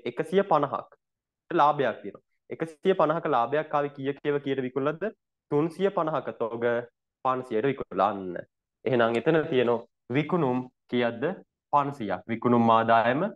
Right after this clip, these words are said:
පන්සියක විකුණුම් ආදායමක් තියෙනවා. ලාභේ නෙවෙයි ගන්නේ ආදායම. අයභාරය කියන්නේ විකුණුම් ආදායම. අර අපි උඩම ලියන්නේ විකුණුම් ඍණ විකුණුම් ඍණ යන එතන ලියන එක.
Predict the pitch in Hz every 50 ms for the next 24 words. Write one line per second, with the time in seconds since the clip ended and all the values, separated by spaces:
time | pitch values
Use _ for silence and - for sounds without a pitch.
0 | - _ _ _ _ _ _ _ - - 226 233 170 160 170 185 185 208 202 185
1 | - 160 151 160 160 160 156 139 135 127 120 117 104 101 101 113 - - - 90
2 | - - 101 104 127 156 185 196 175 170 160 185 170 147 147 117 104 101 120 151
3 | 151 135 95 87 87 87 - _ _ _ _ _ _ _ - 107 110 113 123 120
4 | 117 120 117 120 120 151 165 180 147 131 123 - 135 143 156 147 180 196 175 143
5 | 120 104 101 101 110 107 104 98 - 120 117 127 143 160 147 151 160 165 147 123
6 | 120 - - _ 151 160 160 160 165 156 147 131 123 - 160 170 170 165 160 127
7 | 123 123 135 135 - 135 131 131 131 131 135 127 -